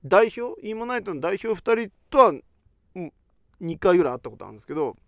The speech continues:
エルエーでね。その、カーロとリッキーは、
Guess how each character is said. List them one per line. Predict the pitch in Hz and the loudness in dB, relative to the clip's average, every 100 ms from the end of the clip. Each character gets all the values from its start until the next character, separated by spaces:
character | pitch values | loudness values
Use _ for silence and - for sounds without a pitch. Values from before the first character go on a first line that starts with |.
| _ - | _ -4
エ | 143 | 0
ル | 139 | 0
エ | |
ー | |
で | 107 | -2
ね。 | 104 127 _ _ _ _ _ _ _ _ _ _ _ _ _ | -12 -18 _ _ _ _ _ _ _ _ _ _ _ _ _
そ | 139 | -12
の、 | 123 120 120 - | -10 -10 -14 -6
カ | 202 | 0
ー | 202 | 2
ロ | 143 123 120 | 2 -2 -6
と | - 117 113 - _ 143 | -6 -6 -6 -12 _ -8
リ | |
ッ | 147 | -8
キ | 147 117 | -8 -10
ー | |
は、 | 110 110 - | -10 -12 -16